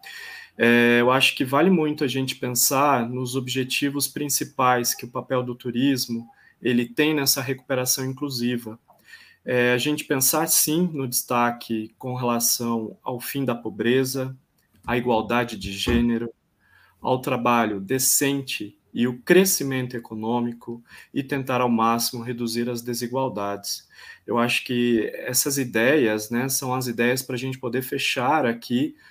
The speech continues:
o nosso papo, né, como nós deixamos bem claro, era uma conversa, era uma ideia mesmo pra que a gente pudesse, é, refletir sobre essa data de modo, é,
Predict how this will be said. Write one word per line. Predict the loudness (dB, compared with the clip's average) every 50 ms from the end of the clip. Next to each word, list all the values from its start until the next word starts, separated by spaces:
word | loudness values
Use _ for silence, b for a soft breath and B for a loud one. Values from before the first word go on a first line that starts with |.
| b b _
o | -6 -2
nosso | -2 0 0 0 0 -2 -2 -2 -2 -2 -4 -2 -2 -4 -4 -6 -6 -8 _ 0
papo, | 4 6 6 6 6 0 -8 -8 -8 -8 _ _
né, | -4 -2 -2 -2 -4 -6
como | _ -10 -10 -8 -6 -6 -4 -4
nós | -2 -2 -2 -2 -2
deixamos | -4 -4 -6 -4 -4 -2 -4 -4
bem | -2 -2 -4 -4 -4
claro, | -4 -4 -4 -2 -2 -2 -2 -2 0 -2
era | -2 -2 -2
uma | -4 -6 -6
conversa, | -6 -6 -6 -6 -2 0 0 2 2 0 0 0 -2 -2 -4 -8 -10 B B B B B B B B -4
era | -2 -2
uma | 0 0 0 0
ideia | -2 0 0 2 2 4 2 2 0 0
mesmo | 0 0 0 0 -2 -4 -8 -10 -12
pra | -12 -14
que | -14 -8 -8
a | -8
gente | -6 -6 -6 -6 -6
pudesse, | -8 -10 -10 -4 -2 -2 0 0 0 0 0 0 -2 -6 -8 _ B B B B B B B
é, | -4 -2 0 0 0 0 -2 -2 -2 -2 -2 -2 -2 -4 -6 -4
refletir | -4 -4 0 0 -2 0 0 0 0 2 0
sobre | 0 -2 -4 -4 -4 -4
essa | -4 -4 -4 -4
data | -2 0 0 2 2 0 -2 -6 -8 -10 -10 -10 B B B B B B B
de | B -6 -4
modo, | -2 0 0 2 2 2 2 0 0 -2 -2 0 0 0 -2 -4 -6 -6
é, | -4 -2 0 0 -2 -2 -4